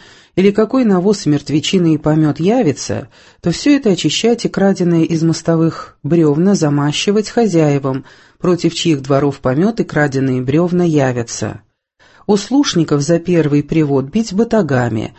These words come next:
за второй бить батагами и брать пени по пяти рублей, за третий бить кнутом и брать пени по десяти рублей.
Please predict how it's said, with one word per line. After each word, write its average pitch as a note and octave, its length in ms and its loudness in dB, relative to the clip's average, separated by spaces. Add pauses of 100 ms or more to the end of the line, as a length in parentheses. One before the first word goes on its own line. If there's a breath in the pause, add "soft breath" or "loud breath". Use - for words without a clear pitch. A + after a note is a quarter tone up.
(340 soft breath)
за G#3+ 140 0
второй E3 400 2
бить D#3+ 280 -2
батагами D#3+ 600 2
и D3+ 60 2
брать G3+ 380 -2
пени E3 300 2
по D#3+ 180 -2
пяти D3+ 320 -2
рублей, B2+ 560 0
за D#3 240 2
третий D#3 400 0
бить C3+ 220 -4
кнутом F#3+ 520 -2 (380 loud breath)
и E3+ 100 0
брать D#3 360 0
пени A#3 260 0
по A#3+ 200 0
десяти G3 500 0
рублей. C3+ 500 -2